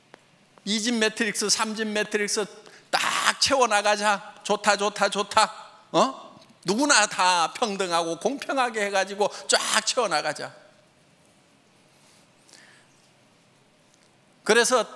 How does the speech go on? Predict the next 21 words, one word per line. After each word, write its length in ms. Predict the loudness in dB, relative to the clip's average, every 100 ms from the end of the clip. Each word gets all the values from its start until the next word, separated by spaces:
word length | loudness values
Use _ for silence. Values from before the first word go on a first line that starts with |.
| -10
다 380 | -6 -4 -4 0
같이 680 | 0 0 -4 -6 -8 -10 -8
벌자고 480 | -2 0 2 0 0
했는데 720 | -4 -4 -6 -4 0 0 0 -4
아무도 500 | -2 -2 -2 -2 -2
돈 220 | -4 -4
되는 240 | -6 -6
사람 300 | -6 -6 -4
없어가지고요. 840 | -10 -8 -2 -2 -4 -8 -8 -8 -8
이거는요, 440 | -4 -2 -2 -4 -4
몇 220 | -4 -2
달이면 340 | -2 -2 -8
다 160 | -10 -10
끝나요. 400 | -10 -10 -10 -12 -20 _ _ _ _ _ _ _ -4
지금까지 360 | -2 2 2
석 280 | 2 2 4
달도 260 | 2 4 2
간 400 | 2 -2 -4 -4
데가 180 | -4 -4
없어요. 360 | -8 -10 -12 -14 -20 _ _ _ _ _ _ _ _ _ _ _ _ _ _ _ _ _ _ _ _ _ _ _ _ _ -20 -20 -20 -20 -20 -20 -20 -20 -20 _ _
자, 260 | -6 -6